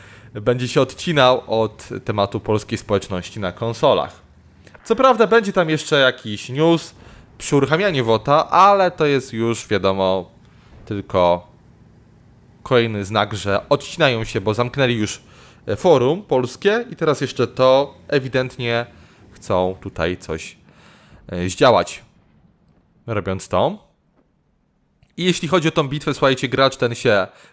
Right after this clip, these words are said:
wypstrykał z amunicji, ma już jej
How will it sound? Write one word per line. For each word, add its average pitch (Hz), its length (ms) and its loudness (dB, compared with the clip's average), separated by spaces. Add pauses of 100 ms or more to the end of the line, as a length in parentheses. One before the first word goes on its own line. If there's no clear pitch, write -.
wypstrykał 151 640 2
z 107 300 -4
amunicji, 214 880 0 (560)
ma 101 140 -2
już 95 220 -4
jej 82 320 -8